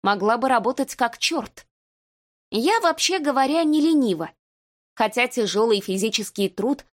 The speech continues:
в восторг меня не приводит. Также я не люблю публичных выступлений, и уж совсем не по душе мне ответственная роль начальника. Два месяца классного руководства в средней школе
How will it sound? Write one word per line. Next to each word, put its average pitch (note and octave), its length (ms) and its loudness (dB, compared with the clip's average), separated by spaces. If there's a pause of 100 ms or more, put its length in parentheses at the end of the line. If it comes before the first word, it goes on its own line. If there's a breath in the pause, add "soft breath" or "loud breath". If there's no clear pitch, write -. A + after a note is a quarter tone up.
в G3+ 200 -2
восторг G#3 480 -2
меня G#3+ 260 0
не G#3 120 0
приводит. E3 560 -4 (1000)
Также F#3+ 440 -2 (220)
я C#4 240 0
не G4 140 0
люблю D4+ 280 2
публичных C#4+ 580 0
выступлений, F3+ 840 -2 (460)
и B3 80 4
уж A#3 200 2
совсем A3+ 640 0
не B3+ 100 2
по G#3+ 140 -2
душе F#3 460 -2 (260 soft breath)
мне F#4 260 2
ответственная B3+ 880 0
роль G3 240 0
начальника. F3 840 -4 (1300)
Два G3+ 320 0
месяца G#3 540 -2
классного G3+ 500 0
руководства F#3 680 -2
в - 40 -18
средней F#3+ 500 -2
школе C4+ 500 -2